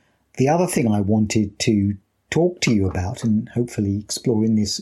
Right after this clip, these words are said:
interview is your book, Neuroscience for Teachers, and indeed the, the whole concept that understanding the brain, understanding how human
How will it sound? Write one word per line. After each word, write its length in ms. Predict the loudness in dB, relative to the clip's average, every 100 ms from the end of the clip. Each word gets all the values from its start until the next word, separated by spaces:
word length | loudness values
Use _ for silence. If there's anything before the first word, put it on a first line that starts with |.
| -4
interview 560 | -2 0 0 0 0 -4 _ _ _ _ _ _ _ -2
is 280 | 2 2 4
your 180 | 2 2
book, 220 | 0 0
Neuroscience 720 | 2 4 2 2 0 0 -2
for 80 | 0
Teachers, 540 | 0 0 2 0 0
and 160 | 2 2
indeed 280 | 4 2
the, 260 | 0 -4 -2
the 100 | 0
whole 220 | 2 2
concept 640 | 2 2 4 2 -2 -4 -8 -2
that 540 | 0 0 -2 -4 -8 -8 _ _ _ _ _ _ _ _ _ _ _ 0
understanding 800 | 2 2 2 2 2 2 2
the 60 | 2
brain, 500 | 2 0 0 -4 -10 _ -4
understanding 500 | -2 0 0 2 0
how 360 | 2 2 2 0
human 720 | 0 0 2 2 2 -2